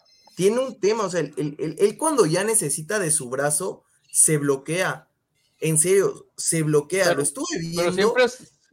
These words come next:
Speaker 2: Oye, pero ¿qué te, qué te sorprende, Irving?
Speaker 1: No, no, que se le estaba viendo en otros partidos diferente. Yo pensé que esta temporada el brazo de Lamar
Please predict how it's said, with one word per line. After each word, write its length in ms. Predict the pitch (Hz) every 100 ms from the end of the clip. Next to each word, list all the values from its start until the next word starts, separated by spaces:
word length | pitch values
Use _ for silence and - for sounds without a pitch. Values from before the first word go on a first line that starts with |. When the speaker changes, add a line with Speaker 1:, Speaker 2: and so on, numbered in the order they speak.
| - _
Speaker 2:
Oye, 220 | 165 214 -
pero 240 | 208 185
¿qué 100 | 180
te, 120 | 190
qué 140 | 214 202
te 60 |
sorprende, 460 | - 185 220 240 240
Irving? 300 | 226 175 _ _ _ _ _ _ _
Speaker 1:
No, 240 | 147 202
no, 300 | 247 262 - _ _
que 160 | - 165
se 180 | 185 170
le 100 | 170
estaba 340 | 160 185 214
viendo 220 | 220 220
en 60 | 208
otros 260 | 202 214 214
partidos 720 | 190 190 202 170 165 - - _
diferente. 800 | - 139 143 156 220 - 123 - _ - _ _ _ _ 123
Yo 300 | 151 185 185
pensé 580 | 226 214 202 202 196 _ -
que 180 | 127 127
esta 280 | 139 220 185
temporada 680 | 143 123 120 123 131 - - _ _
el 160 | 135 135
brazo 320 | 143 147 185
de 120 | 180
Lamar 420 | 143 123 127 147